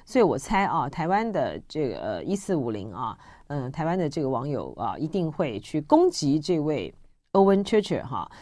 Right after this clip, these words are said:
他是在 Twitter 上面写的啊，他并不是在他的，呃，并不是在《南华早报》上面写的啊，因为如果说他是要在《南华早报》上面写一篇，呃，报道的话，他的很多的消息呢，他要再经过呢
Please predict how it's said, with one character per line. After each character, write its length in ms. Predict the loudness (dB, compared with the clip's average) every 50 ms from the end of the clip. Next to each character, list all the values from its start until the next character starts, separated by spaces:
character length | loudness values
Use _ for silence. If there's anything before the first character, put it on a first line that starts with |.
| -20 -20 _ -18 -18 -18 _ -2
他 160 | 2 2 4
是 60 | 6
在 100 | 6 4
Twitter 360 | 6 6 4 4 6 4 4 2
上 200 | 2 0 0 0
面 320 | -4 -6 -8 -10 -14 -16 -16
写 260 | -14 -6 -6 -6 -6
的 120 | -6 -6 -6
啊， 100 | -6 -4
他 140 | -4 -2 0
并 200 | 2 2 2 0
不 60 | -2
是 180 | -2 -4 -2
在 180 | -2 0 0 0
他 240 | 0 -2 0 0 0
的， 240 | 0 -2 -4 -4 -8 -12 -18 -20 -20 -20 -14 -8
呃， 180 | -6 -6 -2
并 160 | 0 0 0 0
不 80 | 0
是 80 | 0 0
在 140 | 2 2 2
《南 180 | 0 -2 0
华 160 | 0 0 0
早 160 | -2 -4 -6 -4
报》 160 | -4 -4 -4
上 180 | -2 -4 -4
面 220 | -2 -4 -6 -8 -10
写 240 | -8 -8 -8 -8 -8
的 100 | -8 -8
啊， 140 | -8 -6
因 100 | -4 -2
为 60 | 0 0
如 100 | 2 2
果 140 | 2 2
说 160 | 2 0 -4 -4
他 160 | -2 -4 -6
是 140 | -4 -2 -2
要 80 | -2
在 100 | 0 -2
《南 200 | -2 -2 -4 -4
华 140 | -4 -4 -4
早 160 | -4 -4 -6
报》 220 | -4 -4 -4 -4 -4
上 160 | -6 -8 -8
面 220 | -8 -10 -10 -12
写 280 | -12 -10 -10 -10 -8 -8
一 80 | -10
篇， 400 | -8 -4 -4 -4 -2 -2 -4 -6 -8 -12 -18 -20 -20 -14
呃， 160 | -10 -10 -8 2
报 220 | 4 4 4 6
道 160 | 2 -2 -6
的 80 | -6 -6
话， 180 | -4 -4 -4
他 160 | -4 -4 -4 -2
的 100 | -2 -2
很 140 | -2 -2
多 100 | -4 -2
的 80 | -2 -2
消 240 | -2 0 0 0 0
息 160 | 0 -4 -4
呢， 120 | -4 -4
他 140 | -4 -2 -2
要 80 | -2 0
再 220 | 0 0 0 0
经 220 | -2 -4 -6 -6 -4
过 160 | -4 -2 -2
呢 160 | -4 -4